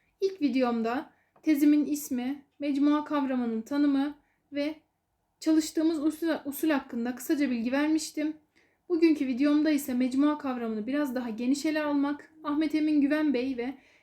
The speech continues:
e, Başkatip Zade Ragıp Bey'den bahsetmek istiyorum. E, zamanımız kalırsa biraz da cönk kavramına değinerek, e, videomu tamamlamak istiyorum.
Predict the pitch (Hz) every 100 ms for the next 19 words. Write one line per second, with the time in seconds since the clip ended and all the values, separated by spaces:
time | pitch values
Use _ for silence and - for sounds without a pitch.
0 | - 233 240 311 302 285 262 247 240 240
1 | 233 254 285 285 - 226 233 254 262 269
2 | 302 294 311 302 - 320 311 302 311 -
3 | _ _ _ _ _ 254 254 302 320 320
4 | 294 285 - 311 294 294 233 247 302 285
5 | 254 240 294 294 277 247 226 220 214 233
6 | 269 311 302 311 - - 269 240 277 262
7 | 254 294 294 285 262 247 226 - - 294
8 | 302 311